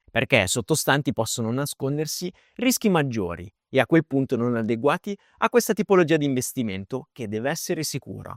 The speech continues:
Altrimenti, se succede un tracollo dei mercati, rischiate di non avere denaro per pagare le tasse o altre spese. Oppure vi propongono rendimenti maggiori che possono essere civetta, ovvero per prendervi come clienti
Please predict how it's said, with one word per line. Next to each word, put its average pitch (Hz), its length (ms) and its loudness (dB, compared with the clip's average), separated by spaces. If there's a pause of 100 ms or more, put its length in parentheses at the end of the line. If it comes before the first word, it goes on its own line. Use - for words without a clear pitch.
Altrimenti, 147 680 2
se 127 140 -6
succede 170 580 2
un 120 220 0
tracollo 156 420 4
dei 120 120 0
mercati, 113 600 -4 (160)
rischiate 175 540 0
di 147 80 2
non 147 160 -2
avere 107 380 -2
denaro 147 420 -4
per 170 140 -6
pagare 123 400 -4
le 170 120 -2
tasse 240 540 -6
o 220 160 4
altre 147 300 6
spese. 85 560 -12 (120)
Oppure 180 460 8
vi 123 140 2
propongono 160 560 2
rendimenti 160 640 -4
maggiori 165 520 -4 (220)
che - 140 -10
possono 202 380 2
essere 170 560 -2
civetta, 107 680 0 (280)
ovvero 175 320 8
per 117 160 -2
prendervi 135 520 2
come 113 420 -2
clienti 147 600 0